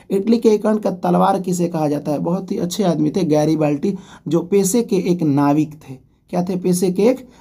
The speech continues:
नाविक थे। नाव चलाने वाले, समझ रहे हो, वही नाविक थे पेशे के। लेकिन शुरू से ही इंटरेस्ट था इनको, मतलब राजनीतिक में, इसीलिए वो राजनीति करना है। बाद में सब अपना राज्य छोड़ करके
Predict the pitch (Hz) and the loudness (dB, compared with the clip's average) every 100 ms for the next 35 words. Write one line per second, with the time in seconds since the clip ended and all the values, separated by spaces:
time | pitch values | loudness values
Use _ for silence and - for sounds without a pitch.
0 | - 156 156 160 170 135 156 202 190 208 | -4 0 2 0 0 -2 2 2 2 0
1 | 190 202 202 196 180 196 220 156 147 165 | 0 0 0 -2 -2 0 2 2 0 -2
2 | - - - 147 160 175 151 143 151 151 | -4 -16 -8 -4 2 2 2 2 0 0
3 | 160 160 135 135 185 180 - - 180 180 | -4 -2 -2 -2 -2 -4 -6 -2 0 0
4 | 185 190 214 208 202 180 180 185 190 - | 2 2 2 2 0 2 2 2 -2 0
5 | 180 180 165 220 254 254 - - - - | -2 0 -2 2 2 2 -18 -20 -20 -10
6 | 208 180 170 - 156 165 151 156 156 175 | -2 0 -2 -2 0 2 2 0 -2 -2
7 | 175 175 165 180 175 151 139 135 135 139 | -2 -2 -4 0 2 2 0 0 -2 -4
8 | - 131 147 175 170 175 190 175 185 180 | -4 -4 -2 2 2 2 -2 -2 -2 -2
9 | 185 175 170 185 180 190 185 175 180 220 | 0 2 2 0 -2 -2 0 -2 -2 -4